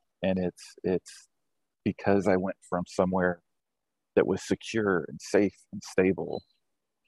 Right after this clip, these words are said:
into an unknown and in the direction of, of the idea of creating a bigger impact. And so to, to answer your question about the transition piece,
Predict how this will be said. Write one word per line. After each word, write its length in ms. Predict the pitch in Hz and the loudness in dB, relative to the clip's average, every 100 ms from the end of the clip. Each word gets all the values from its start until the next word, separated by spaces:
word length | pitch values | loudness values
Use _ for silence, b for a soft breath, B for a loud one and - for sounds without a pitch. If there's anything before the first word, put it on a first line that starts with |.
| _ _ _ | _ _ _
into 320 | 98 - 104 | 0 2 2
an 80 | 98 | 2
unknown 520 | - 98 95 95 95 - _ _ _ _ _ _ _ _ _ _ _ _ _ _ _ 104 | 0 0 2 2 0 -4 _ _ _ _ _ _ _ _ _ _ _ _ _ _ _ 0
and 180 | 98 | 2
in 100 | 98 | 2
the 120 | 95 92 | 0 0
direction 460 | 98 95 - 92 90 | 2 2 0 -2 2
of, 300 | 90 87 - - - | 2 2 -4 -16 -4
of 400 | 98 87 85 87 - - _ _ _ _ _ | 0 2 0 -2 -8 -20 _ _ _ _ _
the 80 | 104 | 0
idea 320 | 92 85 95 | 2 2 0
of 80 | 92 | 0
creating 340 | - 98 90 92 | 0 0 2 0
a 60 | |
bigger 280 | 87 87 80 | -2 -2 -2
impact. 380 | 82 87 - - _ _ _ _ _ _ _ _ _ - | -6 -10 -10 -10 _ _ _ _ _ _ _ _ _ -10
And 120 | 92 | -2
so 160 | 98 95 | 2 4
to, 120 | 90 | 2
to 100 | - | 0
answer 240 | 98 98 90 | -2 -2 -2
your 80 | - | 2
question 560 | 98 110 - 90 85 - _ _ - | 2 2 -4 -4 -4 -12 _ _ -2
about 320 | 82 87 - - _ _ _ - | 4 4 4 -2 _ _ _ -4
the 80 | |
transition 600 | - 87 90 110 110 92 | -2 -2 0 0 0 0
piece, 360 | - 69 - - | -2 -6 -6 -12